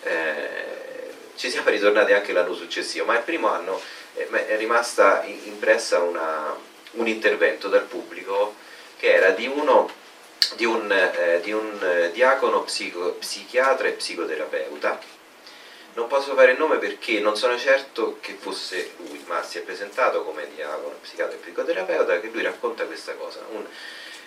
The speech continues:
che, ehm, ed è il gestore di uno di questi siti di cui parliamo nel, nel libro, e lui dice, eh, ehm, "Io svolgo la, la, la, la, l'attività di psichiatra, per cui,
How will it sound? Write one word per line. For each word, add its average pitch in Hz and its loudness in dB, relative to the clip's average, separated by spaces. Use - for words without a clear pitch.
che, - 2
ehm, - -4
ed 110 2
è - 8
il 110 -6
gestore 135 2
di 110 -2
uno 113 0
di 101 -4
questi - -12
siti - -16
di 78 -12
cui 80 -6
parliamo 76 -8
nel, - -12
nel 87 -6
libro, - -2
e 156 6
lui - 2
dice, - -4
eh, - 8
ehm, 110 2
"Io 120 -4
svolgo - 6
la, - -2
la, 78 -6
la, - -8
la, - -8
l'attività - -6
di - -6
psichiatra, 143 -2
per - -6
cui, - -4